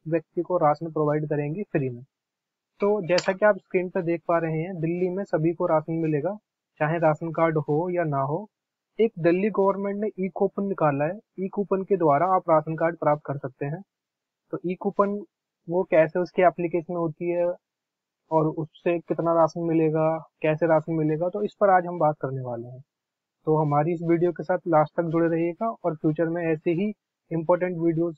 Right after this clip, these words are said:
के update अपने पास receive करने के लिए हमारे इस channel को subscribe कीजिएगा। तो फ्रेंड, सबसे पहले जो ई कूपन है,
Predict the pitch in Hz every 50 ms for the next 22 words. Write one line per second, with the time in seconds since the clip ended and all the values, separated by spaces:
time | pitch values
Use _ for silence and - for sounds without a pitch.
0 | _ _ _ - 185 165 151 147 151 160 165 175 160 - 165 165 156 160 151 151
1 | 151 147 - 170 156 - - 147 143 143 143 139 147 143 160 190 175 165 147 139
2 | 139 147 151 147 - 147 135 131 131 135 - 214 202 - 185 170 - _ _ -
3 | 147 139 139 143 - - - 131 120 120 117 113 123 - _ _ _ _ _ _
4 | _ _ _ _ _ _ _ _ _ _ _ _ _ _ _ _ _ _ _ _
5 | _ _ _ _ _ _ _ _ _ 208 214 190 - _ _ - 196 190 196 208
6 | 214 - - 190 - _ - 202 196 202 180 175 185 190 202 185 165 185 196 190
7 | - - 185 180 - - 196 160 - 185 180 175 175 170 170